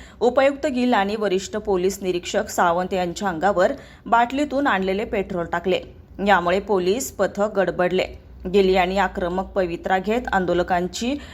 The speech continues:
गचांडी पकडत त्यांना मेट्रो स्थानकात सहकाऱ्यांच्या मदतीने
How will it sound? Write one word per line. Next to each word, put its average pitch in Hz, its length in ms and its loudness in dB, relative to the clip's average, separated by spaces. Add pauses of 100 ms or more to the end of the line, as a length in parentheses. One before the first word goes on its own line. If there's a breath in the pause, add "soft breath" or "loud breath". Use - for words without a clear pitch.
(180 loud breath)
गचांडी 262 520 2
पकडत 208 380 2
त्यांना 196 400 0
मेट्रो 196 420 0
स्थानकात 190 640 0
सहकाऱ्यांच्या 180 840 -2
मदतीने 175 640 -2